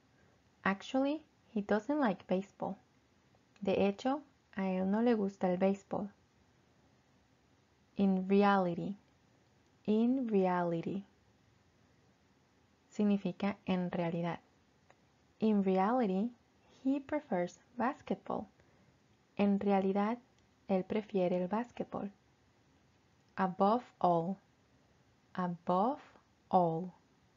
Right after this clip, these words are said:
Significa sobre todo. Above all, he loves sports. Sobre todo, él ama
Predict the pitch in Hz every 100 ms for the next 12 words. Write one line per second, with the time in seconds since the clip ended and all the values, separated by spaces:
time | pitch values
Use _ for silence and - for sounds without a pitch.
0 | _ _ _ _ _ _ _ _ - 220
1 | 214 202 175 190 196 - 170 175 - 214
2 | 175 190 _ _ _ - _ _ _ _
3 | _ - 185 180 254 370 - 180 175 208
4 | - _ _ _ _ - 233 220 294 254
5 | 175 175 - - _ _ - 320 330 247
6 | - - - _ _ _ _ _ _ _
7 | - 208 196 196 254 233 208 233 _ _
8 | _ _ _ - 196 202 - 185 185 214
9 | 254